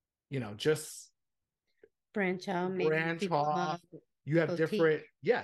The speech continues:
Speaker 1: you can branch off to do your own boutique shop. Or let's just say you want to tap into different markets of real estate and you want to put a name for yourself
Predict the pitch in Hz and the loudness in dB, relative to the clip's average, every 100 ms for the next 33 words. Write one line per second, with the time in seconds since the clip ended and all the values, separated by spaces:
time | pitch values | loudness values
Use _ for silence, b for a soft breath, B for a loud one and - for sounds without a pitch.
0 | 117 151 151 123 143 170 156 160 156 151 | -4 -4 -4 -4 -2 -2 0 0 -2 -4
1 | 135 143 139 123 127 127 123 123 135 131 | -2 -2 -2 -2 -2 -2 -6 -6 -8 -6
2 | - 165 151 143 b b b - 147 156 | 0 2 2 -2 b b b -2 2 2
3 | 196 - - 220 185 180 165 - - 143 | 0 -2 -2 2 2 2 0 -4 -4 -2
4 | 143 135 131 123 131 123 110 123 117 120 | 0 -2 -4 -4 -2 -2 -4 -4 -4 -4
5 | 107 110 90 101 90 101 - 101 101 - | -6 -6 -6 -6 -6 -10 -10 -10 -10 -8
6 | 117 113 113 - 110 110 117 127 120 127 | -8 -8 -10 -8 -8 -6 -4 -4 -6 -6
7 | 107 - 101 | -8 -8 -10